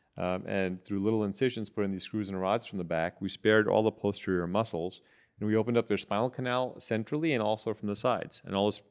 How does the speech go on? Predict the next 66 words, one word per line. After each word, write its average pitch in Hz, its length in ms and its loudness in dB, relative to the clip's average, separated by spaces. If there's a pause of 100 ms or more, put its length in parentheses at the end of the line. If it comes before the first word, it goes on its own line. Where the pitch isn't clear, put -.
all 107 160 6
this 123 120 6
person's 104 340 0
leg 98 200 6
pain 87 180 0
was, 82 260 -4
was 85 200 -4
relieved, 87 420 -2
right, - 220 0 (220)
from 87 200 -2
just 90 220 0
this - 140 -8
procedure. 78 560 -2 (400)
We 104 140 8
didn't 131 160 6
need 123 160 2
to 113 220 8
operate 104 320 6
on 104 60 2
the 98 80 2
whole 98 160 2
scoliosis. 92 720 0
We 90 60 -6
didn't 101 160 -4
need 101 180 -8
to - 80 -18
do 95 120 -2
a 92 40 0
big 92 200 0
procedure. 87 460 0
Just 85 200 0
something, 90 440 -4 (180)
uh, 85 140 -4
something 90 260 -2
small 87 220 2
like 80 140 0
this - 180 0
gave 85 160 2
him 80 80 -4
pretty 85 160 -2
good 80 160 -2
pain 78 180 -6
relief. 69 380 -8 (580)
So - 140 6
there 170 180 12
are 165 180 12
options 117 440 10
out 73 200 2
there, 71 180 0
right, 87 220 6 (180)
as 90 240 -2
opposed 95 380 2
to 90 180 4
big, 87 240 0
massive 87 420 2
spine 85 280 -2
surgeries. 101 520 4
And 95 140 0
once 107 220 2
again, 110 200 6
it's 92 160 0
really 117 140 6
important 110 400 8
to 98 120 2
emphasize 98 560 4
that 95 200 2